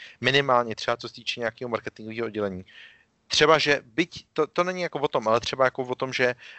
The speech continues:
„Hele, chlapci, je možnost, že to prostě nedáme, že budeme potřebovat odložit.“ Tak jako počítejte s tím, prostě nic nikde neslibujte.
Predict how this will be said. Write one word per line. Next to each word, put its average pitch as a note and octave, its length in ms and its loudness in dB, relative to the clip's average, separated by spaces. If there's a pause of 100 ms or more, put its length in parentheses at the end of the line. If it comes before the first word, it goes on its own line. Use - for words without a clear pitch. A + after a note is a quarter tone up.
„Hele, C3 600 4
chlapci, - 400 0
je B2 140 2
možnost, C#3+ 500 0
že C3+ 160 -4
to D3 100 -2
prostě - 300 -6
nedáme, C#3+ 460 2
že G#2 140 -2
budeme A#2 240 -4
potřebovat A#2+ 400 0
odložit.“ A2+ 280 -2
Tak G#2+ 100 2
jako B2 160 -2
počítejte D3 500 -2
s - 100 -6
tím, C3+ 180 -4
prostě A2+ 220 -4
nic C3+ 220 -8
nikde D#3 220 -4
neslibujte. D3 600 -2